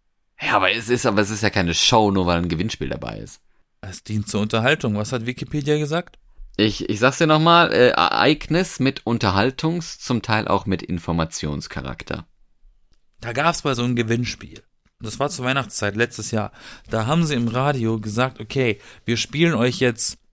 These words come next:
Speaker 2: mehr, äh, verschiedene Songs vor und immer nur einen Bruchteil von einer Sekunde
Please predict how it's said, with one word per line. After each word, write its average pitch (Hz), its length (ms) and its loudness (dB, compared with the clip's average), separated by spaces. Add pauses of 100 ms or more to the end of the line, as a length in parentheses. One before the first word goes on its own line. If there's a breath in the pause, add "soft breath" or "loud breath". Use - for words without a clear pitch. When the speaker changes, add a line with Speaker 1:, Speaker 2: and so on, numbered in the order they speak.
(320)
Speaker 2:
mehr, 131 340 2
äh, 117 120 -8
verschiedene 131 500 -4
Songs 151 360 -4
vor 147 380 -2 (300 loud breath)
und 127 220 0
immer 147 200 2
nur 135 400 0 (520 soft breath)
einen 113 560 2
Bruchteil 127 640 -2
von 123 180 0
einer 117 100 4
Sekunde 127 720 0